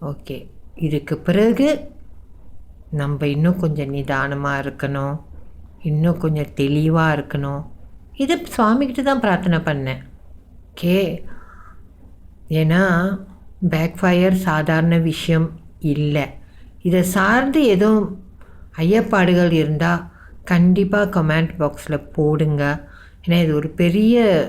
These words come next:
சப்ஜெக்ட். அது அந்த ஆழ்ந்து உள்ளுக்குள்ளார பார்க்க பார்க்க தான் இது நம்மளுக்கு புரியும். "ஓஹோ, இது இதோட விளைவு,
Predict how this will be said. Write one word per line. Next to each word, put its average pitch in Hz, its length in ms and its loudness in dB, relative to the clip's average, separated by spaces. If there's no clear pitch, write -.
சப்ஜெக்ட். 175 560 -2
அது - 380 -4
அந்த 165 280 0
ஆழ்ந்து 190 880 2
உள்ளுக்குள்ளார 190 840 2
பார்க்க 185 540 0
பார்க்க 180 440 0
தான் 233 340 0
இது 175 260 2
நம்மளுக்கு 160 480 0
புரியும். 160 640 0
"ஓஹோ, 151 640 0
இது 160 260 0
இதோட 165 580 2
விளைவு, 147 720 -2